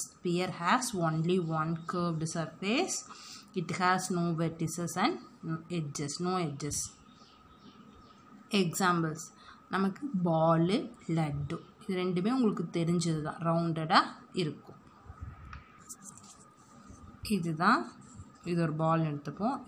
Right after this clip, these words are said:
இது நம்ம center point அப்படின்னு வச்சுக்கிட்டா, இந்த இடத்துலேருந்து இங்கே சர்ஃபேஸில் எந்த அளவு இப்படி சுற்றி நம்ம எடுத்தாலும் வந்து ஒரே அளவாக தான் இருக்கும். இப்படி சுற்றி வர்றது நம்ம எந்த இடத்த வேணாலும் நம்ம center பாயிண்ட்டை நம்ம, நம்ம mention பண்ணிக்கலாம். இந்த சைடு, இந்த சைடு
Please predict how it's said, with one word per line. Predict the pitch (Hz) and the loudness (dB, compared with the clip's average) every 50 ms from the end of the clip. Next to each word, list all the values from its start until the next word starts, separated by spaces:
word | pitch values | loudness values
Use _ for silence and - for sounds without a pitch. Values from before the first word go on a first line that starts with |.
| 196 180 | -4 -2
இது | 160 170 165 | 0 0 0
நம்ம | 165 165 160 160 - 170 | 2 2 0 -2 -2 -4
center | 170 170 165 160 175 180 165 - | -4 -4 -4 -4 -4 -6 -4 -2
point | 170 160 160 165 170 165 165 156 | -2 0 0 0 0 -2 -2 -6
அப்படின்னு | 156 151 156 156 147 | -6 -4 -6 -6 -6
வச்சுக்கிட்டா, | 139 - - - - - 180 208 262 - - - - - - - - - - - 175 | -6 -8 -10 -12 -6 -2 0 0 0 0 -4 -10 -14 -18 -18 -20 -20 -20 -10 -4 -2
இந்த | 180 185 190 180 185 175 | 0 0 0 0 0 -2
இடத்துலேருந்து | 180 - - 180 185 180 170 170 180 185 190 202 233 240 - - 165 | -4 -6 -6 -4 -2 -2 0 -2 -2 -2 0 0 0 -2 -2 -2 -2
இங்கே | 170 160 160 - - | -2 -2 -2 -2 -4
சர்ஃபேஸில் | 160 160 - - 175 175 170 - 175 160 156 156 | -6 -6 -4 -4 -4 -4 -4 -4 -2 -4 -2 -2
எந்த | 156 160 165 170 170 170 | -2 -2 0 2 2 2
அளவு | 160 165 170 170 160 | 2 2 0 0 0
இப்படி | 160 160 156 - | 0 -2 -2 -4
சுற்றி | - 165 - - - - 190 175 175 | -6 -14 -16 -14 -8 -6 -2 0 0
நம்ம | 165 160 151 | 0 0 0
எடுத்தாலும் | 147 156 147 - - 156 156 156 160 170 165 160 147 | -2 -6 -6 -4 -2 -2 0 0 0 0 0 0 -2
வந்து | 147 147 151 180 214 254 320 349 - - - - - - - - - - - 165 | -2 -4 -2 0 0 0 0 -2 -4 -12 -20 -20 -20 -20 -20 -20 -16 -8 -2 0
ஒரே | 160 160 160 175 175 180 180 180 170 | 0 2 2 2 2 4 4 4 2
அளவாக | 151 151 147 147 151 147 147 160 | 2 2 2 2 0 0 2 2
தான் | 202 247 254 220 | 4 4 6 4
இருக்கும். | - - - - 143 143 | 4 2 -2 -4 -4 -4
இப்படி | 135 143 139 - | -4 -4 -4 -6
சுற்றி | 160 - - - - 165 160 156 147 | -8 -10 -10 -12 -6 -4 -2 -2 -2
வர்றது | 139 135 139 135 - - - - - - - - - | -4 -4 -6 -8 -10 -12 -14 -16 -16 -16 -16 -12 -6
நம்ம | 175 185 175 165 170 | -4 -2 0 0 0
எந்த | 175 180 185 190 196 | 0 0 0 0 -2
இடத்த | 190 - - 196 185 | -2 -2 -2 -2 0
வேணாலும் | 180 175 175 175 175 170 185 233 | 0 2 4 4 4 4 4 2
நம்ம | 294 311 285 - - | 2 0 0 -2 0
center | 170 160 160 - 165 - | 0 0 0 -2 -2 -2
பாயிண்ட்டை | 170 156 151 160 196 226 254 | 0 -2 0 0 2 2 4
நம்ம, | 254 240 196 170 160 151 147 | 6 6 6 4 2 0 0
நம்ம | 151 156 156 151 | -2 -2 -2 -2
mention | 147 151 - - 156 151 | -2 -4 -4 -4 -4 -4
பண்ணிக்கலாம். | 147 143 139 147 147 147 147 | -4 -4 -6 -6 -4 -4 -4
இந்த | 143 143 - | -6 -6 -6
சைடு, | 147 147 143 147 147 147 143 | -6 -6 -4 -4 -4 -4 -4
இந்த | 147 143 147 147 - | -4 -4 -6 -6 -6
சைடு | 160 147 151 151 | -8 -6 -6 -8